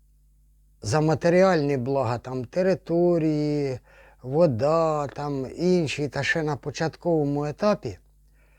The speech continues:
там можливе оце дипломатичне, ця торгівля, умовляння, і там можна домовитися.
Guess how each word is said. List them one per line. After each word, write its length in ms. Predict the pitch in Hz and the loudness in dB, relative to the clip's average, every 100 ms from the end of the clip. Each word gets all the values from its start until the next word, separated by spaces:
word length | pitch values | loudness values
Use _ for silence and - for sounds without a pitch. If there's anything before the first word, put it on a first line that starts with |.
| _ _ - | _ _ 0
там 240 | 175 170 | 2 4
можливе 760 | 170 175 143 185 202 170 127 123 | 4 2 6 8 8 6 2 -2
оце 380 | 123 - 175 | -4 -6 -6
дипломатичне, 1200 | 139 143 127 156 143 139 127 175 185 - 147 151 131 _ - _ _ _ | -4 -4 -4 -6 -6 -6 -6 -2 -2 -2 -6 -6 -8 _ -20 _ _ _
ця 200 | 151 131 | -4 -4
торгівля, 920 | - 156 135 139 196 196 170 160 151 | -2 0 2 6 6 6 6 2 0
умовляння, 1200 | 135 113 139 143 135 135 160 196 196 180 175 156 - _ _ _ 147 | -2 -2 -4 -2 -2 0 0 2 2 2 0 -6 -12 _ _ _ -10
і 60 | |
там 280 | 127 185 180 | -4 0 0
можна 680 | 143 139 165 185 139 135 135 | 0 0 2 4 2 0 -4
домовитися. 960 | 120 127 123 135 110 92 - 80 - | -6 -6 -4 -6 -6 -10 -12 -18 -18